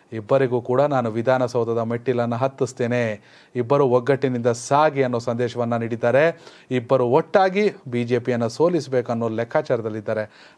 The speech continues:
ಹಾಗಾದ್ರೆ ಹೆಂಗೆ ಇಬ್ರು, ಯಾರು ಎಮ್ ಎಲ್ ಎ, ಯಾರು ಎಮ್ ಎಲ್ ಸಿ, ಏನ್ ಮಾಡ್ತಾರೆ ಅನ್ನೋದು ಈಗ ಸದ್ಯ ನಡೀತಿರುವಂತ ಚರ್ಚೆ. ಹೌದು ವೀಕ್ಷಕರೇ, ತೀರ್ಥಹಳ್ಳಿಯಲ್ಲಿ ಕಾಂಗ್ರೆಸ್ನಲ್ಲಿ ಆರ್ ಎಂ ಮಂಜುನಾಥ್ ಯಾವುದೇ ಕಾರಣಕ್ಕೂ ಕಾಂಪ್ರಮೈಸ್ ಇಲ್ಲ ಅಂತ ಕೂತಿದ್ರು.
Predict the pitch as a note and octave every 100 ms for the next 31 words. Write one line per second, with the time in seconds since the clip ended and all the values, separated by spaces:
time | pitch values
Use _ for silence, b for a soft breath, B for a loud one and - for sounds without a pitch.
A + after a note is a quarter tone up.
0 | - C#3+ B2 B2+ F#3 D#3 A#2+ A#2+ A#2 A2+
1 | - _ _ b b b b b A2+ C#3+
2 | D#3 C#3 D3+ D3+ E3 C#3 A#2+ C3 A#2 C3+
3 | C3 A#2+ G#2+ - _ - A2 C#3 E3+ A2+
4 | A2+ E3+ F3+ D#3+ C#3 C3 A#2 A2 A#2 B2
5 | B2+ A#2 A2+ - A2+ G#2+ A#2 B2+ A2+ -
6 | A#2+ - _ - E3 A3 A3+ G3 G3+ G#3+
7 | G#3 F#3 F#3+ F#3 E3+ D#3 D#3 G3 A3 -
8 | C3+ C#3+ C3+ C#3+ C3 A#2+ A#2+ C#3 D3 C3+
9 | C#3 D3 E3+ F#3+ F#3+ D#3 A2+ A2+ A#2 A2+
10 | G#2+ A2 C3+ F3+ F3+ F#3 - A#2+ A#2+ B2+
11 | B2 A#2+ A2 B2 D#3+ D3+ A#2+ A2+ A#2 A2
12 | A2 A2